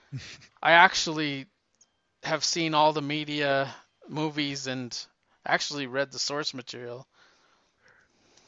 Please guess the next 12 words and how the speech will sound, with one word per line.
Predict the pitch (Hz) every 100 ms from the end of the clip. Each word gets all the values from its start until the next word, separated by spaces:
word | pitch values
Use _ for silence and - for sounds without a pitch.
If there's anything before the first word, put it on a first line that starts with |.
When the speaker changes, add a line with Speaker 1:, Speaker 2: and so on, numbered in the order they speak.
| - _ _ _ _ _ _ _ _ _ _ _ _ _ _ _ _ _ _ _ _ _ _ _
Speaker 2:
And | 160 180
it's | -
told | - 202 202 -
through | 196
the | 160 151
eyes | 160 160 156
of, | 147 135
uh, | 135 131
German | 127 151 170 139
shol-, | - 127 -
soldiers, | - 139 131 123 120 -
too. | - 143 135